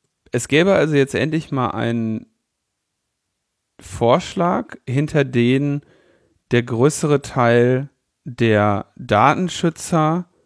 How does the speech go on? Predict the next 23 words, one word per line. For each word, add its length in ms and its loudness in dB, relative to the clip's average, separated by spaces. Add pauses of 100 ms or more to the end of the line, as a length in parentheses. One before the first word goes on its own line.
oder 260 0
ich 120 -16
glaub, 140 0
die 100 -2
Datenschützer 600 0
sowieso, 420 -2
ich 140 -4
hab 120 -6
jetzt 160 -4
gerade 280 4
noch 240 -2
eine, 260 0 (640)
ähm, 400 2 (100)
Sendung 480 2
gesehen, 340 0
wurde 140 0
ich 100 -10
über 160 2
Twitter 320 0
darauf 240 2
hingewiesen, 680 -2
Aktuelle 540 -2
Stunde, 560 2